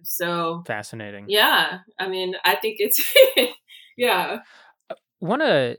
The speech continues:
Speaker 2: ask you about the, the role of memory in Morrison's work. I was thinking about this while reading your book, um, and researching some stuff on, um, Beloved. And it seems to me that it's, like, really important to, for Morrison to kind of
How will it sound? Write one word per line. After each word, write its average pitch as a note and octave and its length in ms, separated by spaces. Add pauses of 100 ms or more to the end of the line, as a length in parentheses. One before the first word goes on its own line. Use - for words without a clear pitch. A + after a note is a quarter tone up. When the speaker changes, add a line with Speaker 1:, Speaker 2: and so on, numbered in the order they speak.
(160)
Speaker 2:
ask D3+ 300
you C#3 180
about A#2 520
the, G#2 460 (280)
the C3 160
role D3 220
of B2 140
memory B2+ 580 (260)
in D#3 120
Morrison's D3+ 440
work. D3 240
I B2 100
was A#2 120
thinking C3 280
about A2 280
this A2+ 340
while B2 160
reading G#2+ 420 (600)
your A#2 140
book, G#2 540
um, G2 540
and A2 180
researching A2 440
some G#2 140
stuff - 260
on, G2+ 300 (500)
um, F#2+ 300
Beloved. D#3 580
And G#2+ 320
it B2+ 140
seems A#3+ 300
to F#3 80
me D#3+ 120
that B2+ 160
it's, A2+ 200
like, G2 220
really D3+ 360
important A2+ 640 (100)
to, A#2 680
for - 140
Morrison A2 420
to G#2+ 120
kind A2+ 220
of F#2+ 240